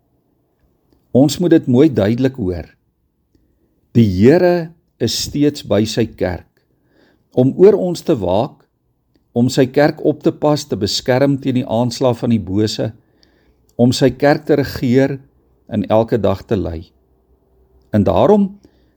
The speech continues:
hou hy ook die sewe sterre, die gemeenteleiers van die kerk, in sy regterhand vas, sê vers sestien. Sy regterhand is natuurlik sy sterk hand, die hand waarmee hy dinge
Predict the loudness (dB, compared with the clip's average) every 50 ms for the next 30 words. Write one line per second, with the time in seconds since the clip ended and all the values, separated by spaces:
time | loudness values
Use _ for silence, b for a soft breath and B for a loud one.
0 | b _ -2 0 4 6 6 6 4 2 0 -2 -2 -2 -2 -6 -10 -10 -8 -6
1 | -6 -6 -2 -2 -2 0 0 -2 -2 -2 -4 -4 -4 -2 0 0 2 2 0 0
2 | -2 -4 -8 -12 -16 _ _ _ _ _ _ _ _ _ _ _ -6 -4 -2 0
3 | 2 2 2 4 4 2 2 2 2 2 4 4 2 2 2 4 4 4 2 2
4 | -2 -2 -2 -2 -2 -2 -2 -2 -2 0 -2 -4 -6 _ _ _ _ _ _ _
5 | _ _ _ _ _ _ -2 -2 0 2 2 2 2 2 0 -2 -6 -4 -4 -4
6 | -4 -2 -4 -6 -8 -10 -10 -10 -10 -10 -10 -12 -10 -6 -6 -6 -4 -2 -2 -2
7 | -2 -2 -4 -4 -4 -6 -6 -8 -10 -12 -14 -14 -14 -18 _ _ _ _ _ _
8 | _ _ _ _ _ _ _ _ _ _ _ _ -4 0 2 2 4 4 2 0
9 | 0 -2 0 0 2 2 2 2 0 -2 -6 -16 _ _ _ _ _ _ _ _
10 | _ _ _ _ _ _ -4 -4 -2 0 -2 -2 -2 -2 -2 -2 0 0 0 -2
11 | -2 -4 -4 -2 -2 -2 -4 -6 -2 0 0 0 0 -2 -6 -8 -10 -10 -10 -12
12 | -16 _ _ _ _ _ _ _ _ _ _ _ _ _ _ _ _ _ _ 0
13 | 2 2 4 4 2 2 0 0 -4 -6 -6 -4 -2 -2 0 0 0 0 -2 -2
14 | -4 -4 -4 0 0 0